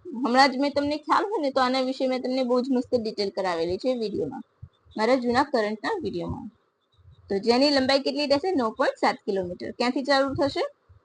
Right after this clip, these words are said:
ગૌરીકુંડથી કેદારનાથ, જે આઠ કલાકના સમયને ત્રીસ મિનિટમાં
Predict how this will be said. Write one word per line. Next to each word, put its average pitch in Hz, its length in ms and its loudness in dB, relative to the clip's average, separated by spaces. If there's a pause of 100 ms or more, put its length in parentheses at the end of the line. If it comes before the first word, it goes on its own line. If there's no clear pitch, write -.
(120)
ગૌરીકુંડથી 269 800 2
કેદારનાથ, 180 480 0 (280)
જે 240 160 -2
આઠ 269 240 0
કલાકના 262 420 0
સમયને 240 360 -4 (180)
ત્રીસ 285 260 -2
મિનિટમાં 233 420 -2